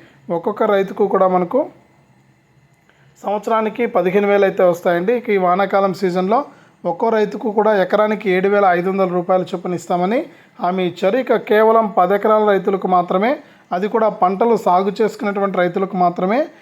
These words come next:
ఈ యొక్క డబ్బులు అయితే ఇస్తామని కూడా మన తెలంగాణ సీఎం రేవంత్ రెడ్డి గారు అయితే తెలియజేశారనమాట. ఇక మన మంత్రి తుమ్మల నాగేశ్వరరావు గారు కూడా మాట్లాడుతూ ఈ యొక్క అప్‌డేట్ని అయితే తీసుకొచ్చారు. అంతేకాకుండా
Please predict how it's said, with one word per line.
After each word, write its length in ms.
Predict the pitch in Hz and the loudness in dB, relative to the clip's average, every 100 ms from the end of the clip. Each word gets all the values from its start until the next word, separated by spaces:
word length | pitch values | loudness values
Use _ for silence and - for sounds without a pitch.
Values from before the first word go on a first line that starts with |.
| _ - | _ -10
ఈ 40 | 196 | -6
యొక్క 160 | 185 185 170 165 214 - 285 196 | -4 0 0 0 -4 -14 -12 -4
డబ్బులు 220 | 175 180 202 | -2 0 0
అయితే 140 | 196 190 | 0 -2
ఇస్తామని 380 | - 196 185 185 185 | -2 -2 0 0 0
కూడా 160 | 202 294 - _ _ 226 | -2 -2 -6 _ _ -6
మన 100 | 175 165 156 - _ _ _ _ _ - | -2 -2 -2 -8 _ _ _ _ _ -8
తెలంగాణ 320 | 180 202 202 190 | -6 -4 -4 -2
సీఎం 200 | 196 202 185 | -2 0 2
రేవంత్ 260 | 175 185 190 | 2 2 0
రెడ్డి 140 | 180 | 2
గారు 120 | 180 180 | 2 2
అయితే 140 | 175 185 | 0 -2
తెలియజేశారనమాట. 800 | 190 180 175 170 180 170 170 165 240 302 - _ _ 190 | 0 0 0 -2 -2 0 0 2 2 0 -8 _ _ -6
ఇక 100 | 202 196 | -2 -2
మన 80 | 190 185 | 0 0
మంత్రి 280 | 196 220 247 330 - _ 196 | 0 2 2 0 -10 _ -8
తుమ్మల 220 | 185 196 208 | -4 -2 2
నాగేశ్వరరావు 500 | 190 190 196 196 190 180 | 2 0 0 2 2 2
గారు 120 | 180 | 2
కూడా 120 | 180 185 180 | 0 2 2
మాట్లాడుతూ 440 | 170 180 175 247 339 - _ _ 220 | 2 0 0 -2 -4 -6 _ _ -8
ఈ 40 | |
యొక్క 120 | 175 175 | -6 -4
అప్‌డేట్ని 320 | 165 185 180 196 | -2 -2 -2 -2
అయితే 140 | 185 175 | 0 0
తీసుకొచ్చారు. 600 | 175 170 - 151 180 226 330 - _ _ 196 | -2 -2 -6 -2 0 2 0 -8 _ _ -8
అంతేకాకుండా 580 | 185 226 220 220 220 220 | -4 -4 -2 -2 -2 -2